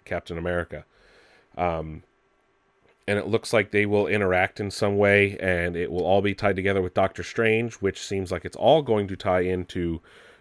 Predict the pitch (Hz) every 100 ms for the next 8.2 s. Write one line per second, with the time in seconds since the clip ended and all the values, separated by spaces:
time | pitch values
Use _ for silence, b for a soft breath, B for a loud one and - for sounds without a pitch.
0 | _ 98 92 90 - 98 90 87 82 82
1 | 80 85 80 80 85 80 80 78 87 127
2 | - - _ _ b b b b b b
3 | 85 87 85 85 87 - - - _ _
4 | _ _ - 92 98 98 110 - 95 95
5 | 107 - 92 87 92 _ _ _ _ _
6 | - - 90 101 98 95 92 92 90 87
7 | 85 85 90 - 85 82 - 82 - 82
8 | 92